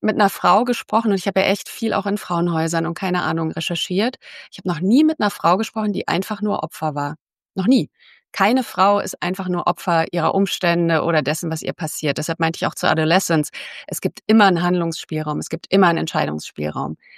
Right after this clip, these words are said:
Es sind keine Autom-, Automatismen, dass man sich in eine rein unterdrückte Opferhaltung, dass man da irgendwie drin wär und da nicht rauskäme. Mit dem Rauskommen ist so eine Sache, weil es gibt viele Widerstände.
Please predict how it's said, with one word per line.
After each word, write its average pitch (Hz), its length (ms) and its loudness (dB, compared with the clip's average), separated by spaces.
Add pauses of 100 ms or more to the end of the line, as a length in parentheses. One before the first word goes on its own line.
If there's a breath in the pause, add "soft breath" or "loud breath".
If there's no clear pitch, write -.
Es - 100 -10
sind 170 180 2
keine 196 360 4
Autom-, 180 340 -2
Automatismen, 175 720 -2
dass 165 140 -6
man 165 100 -2
sich 165 260 -6
in 160 220 -2 (460 soft breath)
eine 156 240 4
rein 170 320 2
unterdrückte 175 760 -4
Opferhaltung, 156 920 0 (380 soft breath)
dass 160 160 -4
man 160 160 4
da 156 220 4
irgendwie 160 260 -2
drin 190 380 4
wär 170 300 4
und 156 140 -4
da 156 100 -2
nicht 160 200 -8
rauskäme. 139 800 -2 (220 soft breath)
Mit - 100 -2
dem 165 80 4
Rauskommen 202 460 2
ist - 80 -6
so 185 60 -2
eine 160 120 0
Sache, 185 240 0
weil 175 80 0
es 165 60 -10
gibt - 160 -10
viele 160 220 -2
Widerstände. 247 600 -2